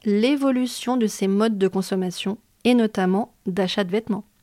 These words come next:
Ce qu'il faut savoir, c'est que réduire le nombre de ses vêtements aura bien évidemment plusieurs bénéfices. Vous gagnerez tout d'abord en espace de rangement. Les vêtements gardés seront alors mieux mis en valeur. Vous gagnerez du temps au moment de choisir votre tenue du jour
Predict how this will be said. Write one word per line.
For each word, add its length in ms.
Ce 140
qu'il 180
faut 140
savoir, 440
c'est 160
que 140
réduire 640
le 120
nombre 300
de 140
ses 160
vêtements 520
aura 260
bien 220
évidemment 500
plusieurs 460
bénéfices. 600
Vous 160
gagnerez 400
tout 140
d'abord 360
en 160
espace 440
de 80
rangement. 480
Les 140
vêtements 300
gardés 340
seront 300
alors 200
mieux 200
mis 120
en 60
valeur. 380
Vous 160
gagnerez 420
du 180
temps 260
au 100
moment 280
de 40
choisir 400
votre 260
tenue 340
du 180
jour 360